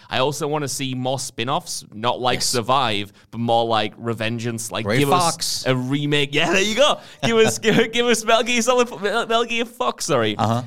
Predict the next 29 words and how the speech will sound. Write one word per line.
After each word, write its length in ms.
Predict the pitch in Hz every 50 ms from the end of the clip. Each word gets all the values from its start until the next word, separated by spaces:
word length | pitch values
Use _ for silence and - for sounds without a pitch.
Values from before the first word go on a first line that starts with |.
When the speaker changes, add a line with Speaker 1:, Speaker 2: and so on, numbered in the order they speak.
| 117 -
Speaker 1:
Give 160 | - 196 196
us 240 | 196 208 196 - -
a 220 | - 165 165 160 160
remake 560 | 156 170 180 165 165 165 156 143 143 143 -
of 240 | 139 139 135 123 127
Revengeance, 540 | 127 110 131 143 151 143 123 120 110 101 -
or 140 | 104 110 107
maybe 340 | 107 104 107 107 101 110
even 240 | 110 117 117 117 117
give 140 | 107 113 113
us 160 | 117 113 113
a 60 | 107 101
Revengeance 600 | 104 107 104 101 107 120 117 107 113 113 117 113
two. 380 | - - 135 143 143 127 104 -
I 120 | 98 104
would 140 | 104 104 98
love 380 | 101 101 107 113 117 117 113 113
to 240 | - 117 104 101 92
play 240 | - - - 110 135
Speaker 2:
That's 240 | 143 170 185 180 -
Speaker 1:
that 60 | 180
Speaker 2:
a 40 | 165
Speaker 1:
game. 100 | 110 107
Speaker 2:
thing. 420 | 123 107 95 92 92 101 107 101 - - -
Metal 240 | 117 120 123 123 131 123
Gear 140 | 139 135
Reven-, 280 | 131 127 117 120 123 123
Metal 180 | 123 127 131 131
Gear 300 | 127 131 127 123 117